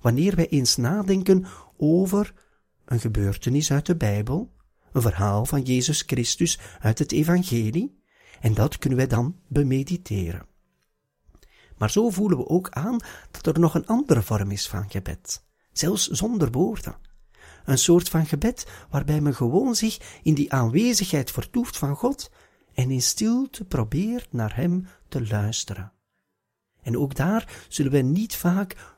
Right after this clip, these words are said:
echte woorden horen als we luisteren, maar we maken het stil in ons hart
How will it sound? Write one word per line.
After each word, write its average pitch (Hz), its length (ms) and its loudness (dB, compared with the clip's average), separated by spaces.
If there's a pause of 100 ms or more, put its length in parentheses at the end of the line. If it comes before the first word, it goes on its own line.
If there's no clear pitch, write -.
echte 185 360 0
woorden 143 500 2
horen 196 520 -2 (160)
als - 240 -4
we 101 160 -2
luisteren, 151 600 -6 (560)
maar 107 180 0
we 107 80 0
maken 117 500 -2
het 104 160 -2
stil 208 540 0
in 135 140 -2
ons 117 240 -4
hart - 520 -8